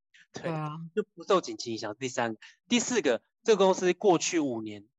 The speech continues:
Speaker 1: 获利要稳定成长。
Speaker 2: 嗯。
Speaker 1: 它就是稳定。比如说我E P S就是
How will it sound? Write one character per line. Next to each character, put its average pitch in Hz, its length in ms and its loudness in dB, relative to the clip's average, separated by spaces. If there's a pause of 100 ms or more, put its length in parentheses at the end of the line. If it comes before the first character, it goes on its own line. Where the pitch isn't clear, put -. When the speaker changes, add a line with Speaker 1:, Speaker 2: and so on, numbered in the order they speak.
(140)
Speaker 1:
获 165 220 2
利 143 120 -4
要 143 120 2
稳 - 240 -2
定 117 220 -10
成 - 300 -20
长。 - 120 -20 (200)
Speaker 2:
嗯。 185 480 -10
Speaker 1:
它 156 100 -6
就 156 80 -8
是 151 80 0
稳 131 320 0
定。 113 160 -2 (320)
比 127 80 -4
如 - 20 -4
说 156 120 4
我 151 80 2
E 147 60 0
P 151 120 2
S 143 140 0
就 143 80 -2
是 131 240 -6